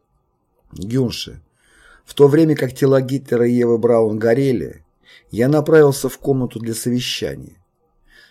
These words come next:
Там обсуждалась сложившаяся обстановка и приказ фюрера, следуя которому надо было после его смерти мелкими группами прорываться из Берлина.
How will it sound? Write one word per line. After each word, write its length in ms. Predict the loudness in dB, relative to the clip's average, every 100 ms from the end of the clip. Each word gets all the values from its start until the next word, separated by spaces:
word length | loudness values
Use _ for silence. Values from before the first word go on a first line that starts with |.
| _
Там 220 | 0 0 0
обсуждалась 840 | -6 -6 -6 0 2 2 -2 -10
сложившаяся 720 | -6 -4 -2 -4 -4 -6 -4 -6
обстановка 640 | -4 -4 -2 -4 -4 -10
и 60 |
приказ 420 | -8 -8 -4 -4 -6
фюрера, 580 | -8 -8 -8 -12 -16 _ _ _ _
следуя 400 | -12 -4 -2 -2
которому 500 | -4 -4 -2 -2 -2
надо 300 | -6 -6 -6
было 340 | -4 -4 -6 -10 -20 _ _ _
после 320 | -4 -2 -2
его 200 | 0 -2
смерти 520 | -4 -2 -2 -4 -8
мелкими 460 | -4 -2 -2 -6 -4
группами 500 | -2 -4 -6 -12 -10
прорываться 640 | -8 -6 -4 -4 -6 -12
из 140 | -12
Берлина. 580 | -8 -8 -6 -10 -14 -20